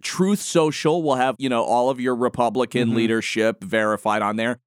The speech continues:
Speaker 1: And we just need, like, a real truth dot com where, uh,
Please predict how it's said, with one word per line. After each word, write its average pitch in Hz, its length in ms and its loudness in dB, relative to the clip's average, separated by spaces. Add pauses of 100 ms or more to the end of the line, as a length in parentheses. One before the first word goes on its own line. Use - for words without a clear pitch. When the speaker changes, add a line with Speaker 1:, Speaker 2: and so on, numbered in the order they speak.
(120)
Speaker 1:
And 156 180 0
we 196 160 2
just 190 260 -2
need, 170 280 2
like, 143 340 2
a 143 160 2
real 165 460 2
truth 127 500 0
dot 117 300 0
com 101 360 -2
where, 113 340 0 (120)
uh, 101 60 -4